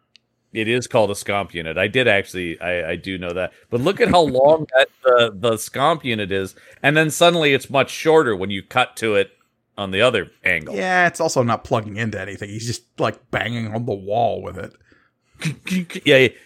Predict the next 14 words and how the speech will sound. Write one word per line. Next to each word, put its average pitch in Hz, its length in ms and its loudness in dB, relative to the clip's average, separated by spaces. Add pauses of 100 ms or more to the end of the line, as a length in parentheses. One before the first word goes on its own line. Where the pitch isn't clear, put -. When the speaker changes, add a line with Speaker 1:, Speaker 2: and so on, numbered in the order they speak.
(180)
Speaker 1:
You 214 120 2
don't 320 180 4
see 330 140 2
a 233 60 6
lot 202 200 8
of 151 160 2
R 160 160 6
two 156 220 -6
knocking 113 580 -8
on 104 200 -8
doors 90 440 -8
and 87 120 -20
stuff. - 380 -10
Uh, 120 340 0